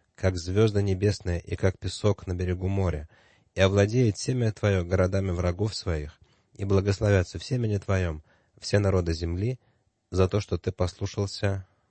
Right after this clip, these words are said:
гласа моего». Книга «Бытия», двадцать вторая глава, стихи с первого по пятнадцатый. Это место одно из самых тяжелых для восприятия в книге Бытия.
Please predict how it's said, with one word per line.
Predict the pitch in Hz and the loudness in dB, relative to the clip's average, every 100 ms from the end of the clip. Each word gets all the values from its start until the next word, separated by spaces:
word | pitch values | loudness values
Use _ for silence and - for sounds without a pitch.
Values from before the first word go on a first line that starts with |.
| - | -14
гласа | 85 85 85 - | -4 0 0 -2
моего». | 87 85 82 71 67 71 _ _ _ _ - | -4 -4 -6 -8 -12 -18 _ _ _ _ -8
Книга | 104 95 82 | -4 -2 -2
«Бытия», | 82 - 95 107 135 - _ _ _ _ - | -4 0 2 2 0 -6 _ _ _ _ -8
двадцать | 98 98 - | 0 0 2
вторая | 98 92 87 | 2 2 2
глава, | 87 92 110 | 0 0 0
стихи | - - 87 110 | -2 -10 -12 -10
с | - | -8
первого | 104 95 87 | -2 -2 -2
по | 90 | -4
пятнадцатый. | 85 95 - 76 - - 78 67 _ _ _ _ _ _ _ - _ _ _ - - _ _ _ _ _ _ - | -6 -6 -6 -8 -10 -16 -16 -18 _ _ _ _ _ _ _ -20 _ _ _ -20 -20 _ _ _ _ _ _ -4
Это | 110 117 113 | -2 2 2
место | 139 - 104 | 2 2 2
одно | 104 120 | 2 0
из | 101 | -2
самых | - - 120 113 101 - - | -4 -4 -2 0 -2 -8 -4
тяжелых | 107 110 110 85 76 78 | 0 2 2 2 0 -4
для | 85 | -2
восприятия | 85 - 98 85 - | -4 -2 -2 -2 -4
в | - | -10
книге | 90 78 | -8 -8
Бытия. | 73 80 85 82 110 | -8 -10 -8 -4 -4